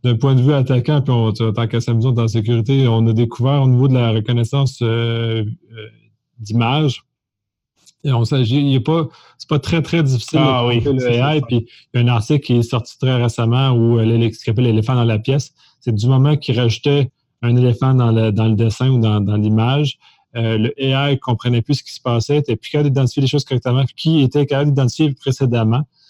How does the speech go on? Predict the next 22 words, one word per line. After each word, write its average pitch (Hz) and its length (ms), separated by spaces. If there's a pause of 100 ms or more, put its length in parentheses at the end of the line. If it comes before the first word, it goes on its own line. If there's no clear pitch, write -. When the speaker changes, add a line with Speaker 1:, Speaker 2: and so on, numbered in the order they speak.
(220)
Speaker 1:
Donc, 117 200
ce 110 140
qui - 80
était 123 140
la 117 120
table, 127 380
il 107 180
trouvait 107 240
ça, 117 160
puis - 140
c'était 117 160
quoi, 135 500
ou 123 60
il 117 60
disait 110 180
que 120 100
l'éléphant 113 260
était 117 140
rendu 107 200
une 107 80
chaise, 123 580
ou, 110 80